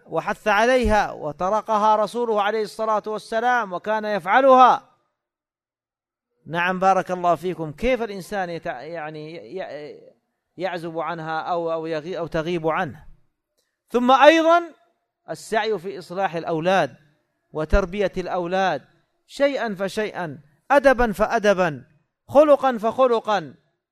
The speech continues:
الآداب منها أوامر ومنها نواهي. أنت عندما تقرأ في الأدب المفرد للإمام البخاري ليست كلها افعل، افعل، افعل، افعل، افعل آداب،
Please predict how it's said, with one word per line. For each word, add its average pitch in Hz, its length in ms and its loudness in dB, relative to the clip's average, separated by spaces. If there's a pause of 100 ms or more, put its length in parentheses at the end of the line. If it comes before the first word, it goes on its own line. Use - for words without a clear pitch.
(460)
الآداب 285 600 0
منها 269 560 -2
أوامر 262 640 2
ومنها 240 420 -2
نواهي. 240 640 4 (880)
أنت 190 160 -2
عندما 294 420 2
تقرأ 285 360 2
في 220 80 -4
الأدب 269 340 2
المفرد 254 460 -2
للإمام 233 360 -2
البخاري 214 640 0 (320)
ليست 311 360 2
كلها 302 420 2
افعل، 247 300 0
افعل، 233 360 0
افعل، 208 380 0
افعل، 185 380 -6
افعل 170 360 -10
آداب، 185 380 -6